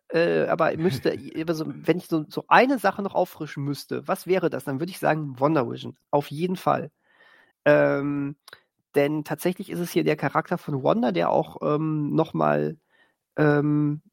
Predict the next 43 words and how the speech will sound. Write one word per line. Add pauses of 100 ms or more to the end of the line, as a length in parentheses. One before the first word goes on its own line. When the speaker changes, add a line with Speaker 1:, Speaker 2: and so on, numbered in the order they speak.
Speaker 1:
der
hier
wirklich
weitergedacht
wird.
Und
es
ist
nicht
so, (460)
dass
man,
ähm,
wie
man
vielleicht
dachte,
dass
man
die
Serie
auslassen
könnte
und
irgendwie
klappt
das
schon,
wenn
man
dann
von
ihrem
Stand,
ähm,
von
Endgame
ausgeht. (420)
Das
geht
gar
nicht.
<laughs>